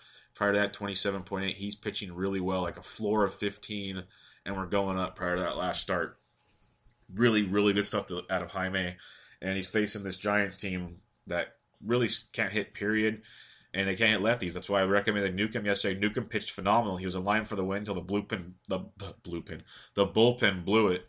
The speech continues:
late. Um, Newcomb pitched great, pitched really, really well for a rookie.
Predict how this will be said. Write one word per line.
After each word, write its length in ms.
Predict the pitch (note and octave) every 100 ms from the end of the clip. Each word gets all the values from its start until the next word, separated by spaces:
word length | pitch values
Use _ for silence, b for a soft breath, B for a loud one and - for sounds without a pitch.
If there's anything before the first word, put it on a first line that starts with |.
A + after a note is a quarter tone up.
| _
late. 440 | F#2 G2+ F2 - - B B B B
Um, 560 | F2+ F2+ E2+ D#2+ D#2 - _ _ _ _ _ _ -
Newcomb 320 | F#2+ G2+ G#2+ F#2
pitched 200 | G2+ -
great, 280 | F2+ E2+ - - -
pitched 240 | G2 -
really, 260 | F2+ G2 G2+
really 200 | G2+ G2
well 180 | F#2+ F#2+
for 160 | G2
a 20 |
rookie. 420 | F2+ F#2 G#2 F#2+